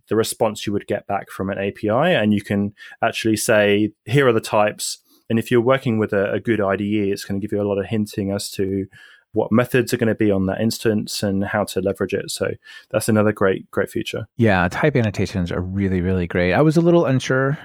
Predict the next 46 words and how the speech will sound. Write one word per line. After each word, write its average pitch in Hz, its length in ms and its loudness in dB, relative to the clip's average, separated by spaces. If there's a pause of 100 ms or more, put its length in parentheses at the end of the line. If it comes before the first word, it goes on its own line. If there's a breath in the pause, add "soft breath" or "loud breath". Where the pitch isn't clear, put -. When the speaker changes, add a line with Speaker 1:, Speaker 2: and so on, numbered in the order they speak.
Speaker 2:
uh, 95 180 -2
what 110 280 -2
they 113 160 2
would 95 260 -2
do 101 180 0
to 113 80 0
the 117 140 0
language. 117 400 2
Would 98 80 2
they 95 120 2
make 92 220 0
it 98 100 -2
like 90 380 0
C - 160 -8
sharp 90 380 0
or 85 60 0
Java 87 420 2
or 85 100 4
something 98 300 0
like 85 200 2
that 82 280 2
by, 85 260 2 (1120 loud breath)
you 139 100 4
know, 92 320 0
making 117 320 4
you 113 60 6
say 107 160 2
the 95 80 4
types 104 260 0
everywhere? 95 480 0
And 98 160 2
it's, - 600 -4
I 120 100 2
think 190 240 4
a 160 60 6
little 143 200 6
sprinkling 147 480 0
of 127 80 4
them 127 140 4
around 120 320 2
is 98 160 -2
really 113 300 0
working 101 320 -2
out 78 180 -2
quite 90 380 -2
nice 85 400 -2